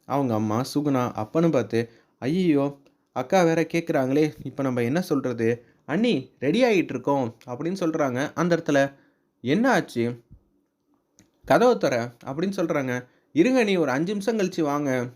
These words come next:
"சரி" அப்படின்னு சொன்னோன்னே, ஜெயந்தி வந்து கூப்பிட்ட உடனே கீழே வந்து ஏகப்பட்ட வேலையெல்லாம் பார்க்கறதுக்காக வந்து போறாங்க. அந்த இடத்துல, "பொண்ணு ரெடி ஆகிட்டாளா?" அப்படின்னு சொல்லி கீழே கிருபாகரன் கேட்குறாங்க. "ரெடி ஆகிட்டு இருக்காங்க, போனா தான் ரெடி பண்ணிக்கிட்டு இருக்கா"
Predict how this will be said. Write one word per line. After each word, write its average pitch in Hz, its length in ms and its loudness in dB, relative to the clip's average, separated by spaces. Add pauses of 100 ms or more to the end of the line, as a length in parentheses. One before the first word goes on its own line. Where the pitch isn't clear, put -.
(120)
"சரி" 156 400 4 (100)
அப்படின்னு 151 360 -6
சொன்னோன்னே, 120 380 -2 (520)
ஜெயந்தி 190 380 2
வந்து 156 200 2
கூப்பிட்ட 156 300 -2
உடனே 113 260 0 (300)
கீழே 190 220 0
வந்து 135 240 2
ஏகப்பட்ட 135 400 -2
வேலையெல்லாம் 127 440 0
பார்க்கறதுக்காக 120 520 -2
வந்து 104 240 0
போறாங்க. 117 480 2 (100)
அந்த 131 160 -4
இடத்துல, 113 260 -2 (480)
"பொண்ணு 185 280 0
ரெடி 135 200 0
ஆகிட்டாளா?" 107 460 0 (140)
அப்படின்னு 131 320 -6
சொல்லி 107 260 -4
கீழே 127 340 0 (920)
கிருபாகரன் 160 640 0
கேட்குறாங்க. 117 440 -2 (520)
"ரெடி 160 200 2
ஆகிட்டு 220 240 0
இருக்காங்க, 120 360 -4 (340)
போனா 151 340 0
தான் 131 160 -2
ரெடி 123 160 -4
பண்ணிக்கிட்டு 117 380 -4
இருக்கா" 95 260 -4